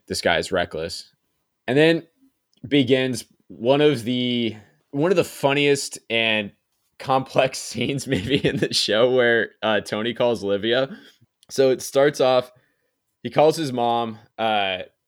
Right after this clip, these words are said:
he tells her, "Oh, I, I called the other day." And she's like, "Oh, I called back, but sh-, I got an operator." And he's like, "Mom, that's, that's the answering machine." She gets up to check the mushrooms,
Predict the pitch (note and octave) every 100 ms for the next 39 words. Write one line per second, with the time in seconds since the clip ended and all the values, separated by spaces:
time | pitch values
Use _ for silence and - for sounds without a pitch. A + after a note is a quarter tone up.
0 | _ _ _ - B2 D3 D#3 D#3 E3 D#3
1 | D3 B2+ A2+ A#2+ C3 C3+ B2+ B2 A#2 G#2+
2 | G#2 G#2+ G#2+ F#2 G2+ G#2 G2+ G2 - C3
3 | C3 B2 C3 A#2 A2+ A2 G#2+ A2 G#2 G2
4 | - _ _ _ - - A#2+ A#2+ A2+ G#2
5 | A2 G#2+ G2 F#2+ F#2+ F#2 F2 F#2+ G2+ G2+
6 | G2+ G2+ - - G2+ G2 F#2+ F#2+ F#2+ G2
7 | F#2+ G2 - G2+ G2 - _ _ _ _
8 | _ - C3+ E3+ A3 G#3 C#3+ - D#3+ C#3
9 | A#2 A2+ - C3+ C3+ C#3